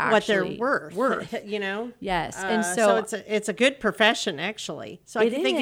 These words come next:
Speaker 1: it's
Speaker 2: is.
Speaker 1: evolved.
Speaker 2: Yeah. And I, in chapter one, I go through that. It's the word maid. It's the history of it. It's
Speaker 1: Huh.
Speaker 2: been around for eight hundred
Speaker 1: Oh, I
Speaker 2: years.
Speaker 1: know.
Speaker 2: And if you think about, like,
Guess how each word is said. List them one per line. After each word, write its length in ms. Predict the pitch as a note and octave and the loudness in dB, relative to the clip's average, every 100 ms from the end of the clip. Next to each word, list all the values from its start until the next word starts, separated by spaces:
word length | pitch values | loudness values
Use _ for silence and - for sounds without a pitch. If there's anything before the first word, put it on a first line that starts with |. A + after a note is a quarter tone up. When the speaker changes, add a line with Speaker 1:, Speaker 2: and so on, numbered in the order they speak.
| A3+ | 0
Speaker 1:
it's 320 | F#3+ E3+ E3+ | -2 -4 -6
Speaker 2:
is. 60 | |
Speaker 1:
evolved. 1000 | A3 F3+ E3 F#3+ F3+ D#3+ C3 D#2 - - - | -6 -4 4 6 6 6 2 -6 -14 -18 -10
Speaker 2:
Yeah. 240 | G#3 G#3 - | -2 0 0
And 80 | A3 | 0
I, 120 | A3 | 0
in 200 | A3 G#3+ | -2 -4
chapter 400 | G#3 A#3+ A#3+ A3+ | -4 -4 -4 -4
one, 220 | F#3+ G3+ | 0 -2
I 80 | F3+ | -2
go 300 | E3+ F#3 F#3 | -2 0 0
through 260 | F#3 G3 F3 | -2 -6 -2
that. 280 | D#3 D3+ | -2 -4
It's 200 | - E3+ | -4 -6
the 120 | - F3 | -6 -6
word 400 | E3+ F3+ F#3 D#3+ | -4 -2 -2 -2
maid. 460 | E3+ E3+ F3 F3 - | -2 0 0 -2 -6
It's 180 | E3+ | -8
the 80 | - | -6
history 400 | E3+ F3+ - F#3 | -4 -4 -4 -6
of 140 | E3 E3+ | -4 -2
it. 140 | - | -4
It's 140 | F#3 | -2
Speaker 1:
Huh. 80 | G3+ | -2
Speaker 2:
been 160 | F3+ F#3+ | -2 -2
around 500 | F3 E3 E3+ E3+ F3 | -2 -2 -2 -2 -4
for 220 | D#3+ - - | -6 -8 -4
eight 180 | E3+ | -6
hundred 500 | - F#3 F3+ D#3+ C#3+ C#3+ | -6 -8 -8 -8 -8 -4
Speaker 1:
Oh, 140 | A3+ | -2
I 20 | |
Speaker 2:
years. 340 | G#3 A#3 A3 C#4+ | 0 0 0 -2
Speaker 1:
know. 300 | D#4+ C#4+ - - - - | -4 -4 -8 -14 -16 -6
Speaker 2:
And 100 | C4+ | -4
if 100 | C4 | -2
you 80 | |
think 200 | D4 F#4+ G#4 | -4 -4 -4
about, 260 | G4+ D4 | -4 -4
like, 220 | G#3+ G3 | -4 -6